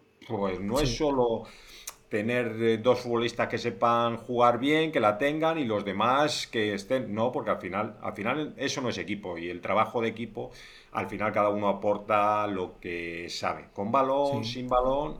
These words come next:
Speaker 1: y el entrenador es el que marca esas pautas.
Speaker 2: La capacidad analítica creo que ha, ha, es lo que ha ent-, eh, entrado fuerte, la capacidad analítica de juego, la capacidad analítica ta-, de, de la táctica,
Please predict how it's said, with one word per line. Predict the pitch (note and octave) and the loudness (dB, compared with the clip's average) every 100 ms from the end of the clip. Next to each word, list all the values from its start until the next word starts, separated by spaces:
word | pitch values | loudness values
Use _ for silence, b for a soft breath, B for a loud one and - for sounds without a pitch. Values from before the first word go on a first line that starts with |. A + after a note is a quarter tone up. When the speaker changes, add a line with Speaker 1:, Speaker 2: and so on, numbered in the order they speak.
| A#2 | -10
Speaker 1:
y | F#2 | -10
el | F2 | -8
entrenador | F2 - E2+ E2+ G2 | -8 -8 -8 -4 -4
es | G2+ A2 | -4 -6
el | G#2 | -6
que | G2+ | -6
marca | F#2+ G2 - | -2 -2 -2
esas | A2 F#2 - | -6 -6 -8
pautas. | A#2+ - - - - - D#2 - _ | -8 -8 -10 -14 -20 -20 -20 -20 _
Speaker 2:
La | B2 B2 | -6 0
capacidad | C3+ B2 - C3+ D3 | 2 2 2 4 6
analítica | B2 B2+ C3 A#2 G2 | 4 2 0 -4 -6
creo | G2+ G#2+ | -4 -4
que | - G#2+ | -2 -2
ha, | G#2 G#2 G#2+ G#2+ A2 | 0 0 -2 -6 -8
ha, | - | -6
es | A2+ | -6
lo | A2 | -4
que | - | -4
ha | A2 | -2
ent-, | A2 G#2+ | -2 -4
eh, | G#2+ G#2+ G2 | -6 -6 -4
entrado | A2+ A2 A2 A#2 | -4 -2 0 0
fuerte, | A2 - A#2+ - D3+ - - | 0 -2 0 0 -2 -4 -8
la | A2 - | -6 -4
capacidad | A2 A2 - A#2 | -2 -2 -2 -2
analítica | A#2 A#2 A#2+ | 0 0 -2
de | G#2+ | -2
juego, | - B2+ B2 C3+ | -2 0 4 4
la | A#2 | 2
capacidad | G#2+ A2 - A#2 | -2 -4 -4 -4
analítica | A#2 A#2 - A2+ - | -2 -2 -4 -6 -2
ta-, | A#2 A#2 | -2 -2
de, | A#2 G#2+ | -2 -4
de | G#2 G#2+ | -2 -4
la | G2 - | -4 -2
táctica, | C3 - B2+ C3 C#3 | -2 -2 -2 -2 -2